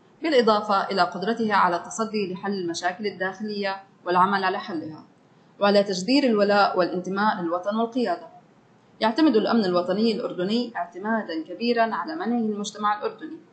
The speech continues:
وعلى تعزيز عوامل قوته الذاتية لحماية أرض، آه، أرض الوطن واستقلال إرادته، وضمان أمن الشعب الأردني وحريته، وتوفير مقومات الحياة الكريمة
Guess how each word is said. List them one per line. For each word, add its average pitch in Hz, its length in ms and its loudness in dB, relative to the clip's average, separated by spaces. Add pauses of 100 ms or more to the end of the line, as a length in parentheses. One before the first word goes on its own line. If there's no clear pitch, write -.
(460)
وعلى 190 180 4
تعزيز 196 520 0
عوامل 196 480 2 (100)
قوته 233 340 2
الذاتية 202 580 -4 (400)
لحماية 185 760 -2
أرض، 185 240 -2 (520)
آه، 160 460 -2 (100)
أرض 202 160 0
الوطن 208 400 2
واستقلال 185 760 2 (120)
إرادته، 214 420 0 (760)
وضمان 233 380 6
أمن 277 280 6
الشعب 233 400 2
الأردني 208 420 -2
وحريته، - 520 -4 (580)
وتوفير 196 500 2
مقومات 208 500 2
الحياة 226 340 4
الكريمة 214 560 -2